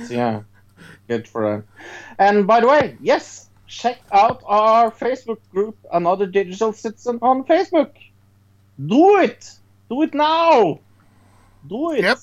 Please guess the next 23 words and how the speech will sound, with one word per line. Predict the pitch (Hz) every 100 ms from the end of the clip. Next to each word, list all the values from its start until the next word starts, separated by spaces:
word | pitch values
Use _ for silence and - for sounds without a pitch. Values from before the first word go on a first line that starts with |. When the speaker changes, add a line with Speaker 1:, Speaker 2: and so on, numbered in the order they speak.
| -
Speaker 2:
and | 180 170 175 180 175 165 151 _ _
go | - 165 165 156 156
subscribe | - 165 - 156
on | 156
iTunes | 160 185 208 196 180
and | 175
give | 151
us | 147 139
a |
five-star | - 135 131 143 131
review | 123 123
there. | 160 196 196 190 185 _ -
Go | 151 143 143 139
to | - 143 135 135
SoundCloud, | 131 - 156 156 175 156 147 151 135
give | 139
us | 135
a | 139
review | 123 127 127
there. | 123 165 175 170 165 160 _ -
Make | 139 135
it | -
good. | 156 156 151 151